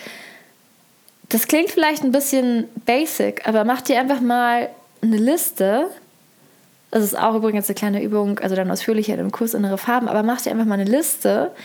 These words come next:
mit den Dingen, die dir Freude bereiten. Und ich erinnere mich daran, ich habe das gemacht, äh, zweitausendfünfzehn, das erste Mal wirklich bewusst und ich erinnere mich daran einfach auch deswegen so krass. Und es war eine Zeit, in der ich,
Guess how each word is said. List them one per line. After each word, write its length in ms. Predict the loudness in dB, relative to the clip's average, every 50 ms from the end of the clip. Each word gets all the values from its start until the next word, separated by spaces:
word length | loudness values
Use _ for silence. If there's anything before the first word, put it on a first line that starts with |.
| -16 -16 -18 -18 -6 -2
mit 180 | 0 2 2 4
den 220 | 2 4 4 2
Dingen, 300 | 2 2 2 2 2 2
die 80 | 2 0
dir 140 | 0 0
Freude 340 | -2 0 0 2 2 2 2
bereiten. 580 | -2 -2 -4 -2 -4 -4 -6 -8 -10 -10 -10 -12 -18 _ _ _ _ _
Und 220 | 0 2 2 2 2
ich 160 | 0 0 0
erinnere 440 | 2 2 2 2 2 2 2 2 0
mich 200 | 0 0 0 0
daran, 320 | 0 0 2 0 0 0
ich 100 | 0 -2
habe 120 | -2 -2
das 180 | -2 -4 -6 -4
gemacht, 480 | -4 -2 0 0 0 0 -2 -6 -10 -16 _ _ _ -14 -12 -6
äh, 340 | -2 0 0 2 2 0 0
zweitausendfünfzehn, 920 | 0 -2 -2 -2 -2 -2 -4 -2 -2 -2 -2 -2 -4 -6 -4 -2 0 0 0 0 -2 -4 -6
das 100 | -6 -4
erste 300 | -2 0 0 0 0 0
Mal 120 | 0 0 0
wirklich 240 | 0 -2 -2 -4 -4
bewusst 400 | -4 0 0 2 2 2 0 0
und 60 | 0
ich 140 | 0 0 0
erinnere 240 | 2 2 2 2
mich 140 | 2 2 2
daran 360 | 2 0 0 0 0 -2 -2 -2
einfach 220 | -2 -2 0 0 -2
auch 120 | -4 -4
deswegen 400 | -4 -4 -2 0 0 0 0 0
so 100 | 0 -2
krass. 460 | 0 0 0 0 0 0 -4 -8 -12 -16 -18 -16 -16 -16 -16 -16 -18 -18 -18 -20 -20 -20 -20 _ _ -20 -4 0
Und 160 | 2 2 2
es 120 | 2 2
war 100 | 2 2
eine 160 | 2 2 0
Zeit, 560 | 0 -2 -2 0 2 2 2 4 2 0 0 0
in 200 | 0 0 2 2
der 400 | 4 2 2 2 0 0 0 0
ich, 600 | 2 2 4 2 2 0 -2 -4 -6 -6 -8